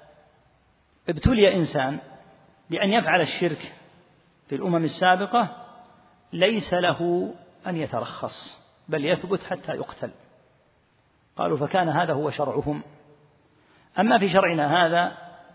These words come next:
الذي جعله الله رحمة للعالمين، فإن من أكره إكراها حقيقيا مثل هذا الحد، لأنه ستضرب عنقه، فإذا ثبت أنه سيقتل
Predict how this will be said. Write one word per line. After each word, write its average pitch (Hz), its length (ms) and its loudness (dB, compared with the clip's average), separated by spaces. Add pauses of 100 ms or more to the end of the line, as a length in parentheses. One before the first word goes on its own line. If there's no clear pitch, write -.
(260)
الذي 156 220 -4
جعله 175 360 0
الله 151 300 0
رحمة 147 400 0
للعالمين، 147 840 -2 (760)
فإن 180 640 -2 (440)
من 160 280 -2
أكره 151 600 -2
إكراها 156 360 0
حقيقيا 160 760 -4
مثل 156 260 0
هذا 139 200 0
الحد، 165 300 0 (540)
لأنه 143 260 -6
ستضرب 147 500 0
عنقه، 170 600 0 (680)
فإذا 143 340 -2
ثبت 208 320 4
أنه 170 340 2
سيقتل - 1600 -6